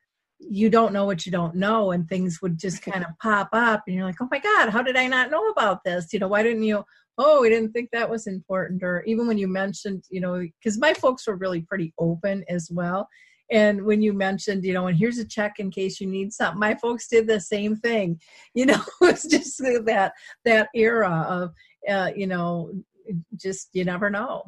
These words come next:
Speaker 1: You never know. And I know
Speaker 2: Yeah.
Speaker 1: I, I st-, I'm starting to do that myself. I'm sixty now, and, you know, my daughter's in her thirties.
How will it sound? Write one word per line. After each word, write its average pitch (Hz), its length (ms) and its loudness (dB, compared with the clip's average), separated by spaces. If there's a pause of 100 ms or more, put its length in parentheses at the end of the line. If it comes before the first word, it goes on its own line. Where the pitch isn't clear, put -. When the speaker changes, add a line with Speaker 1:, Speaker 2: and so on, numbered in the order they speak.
Speaker 1:
You 190 100 -6
never 190 280 -8
know. 202 380 -10 (420)
And 202 120 -2
I 202 100 0
know 202 400 0
Speaker 2:
Yeah. 180 100 -6
Speaker 1:
I, - 120 -8
I 208 200 2
st-, - 300 -8
I'm 214 160 0
starting 190 420 0
to 170 100 -8
do 175 260 -6
that 170 240 -6
myself. 185 440 -4
I'm 180 140 -6
sixty 196 500 -6
now, 165 480 -2
and, 175 500 -4
you 180 80 -12
know, 170 60 -6
my 170 140 -4
daughter's 175 400 -6
in 175 80 -8
her 175 100 -6
thirties. 185 600 -4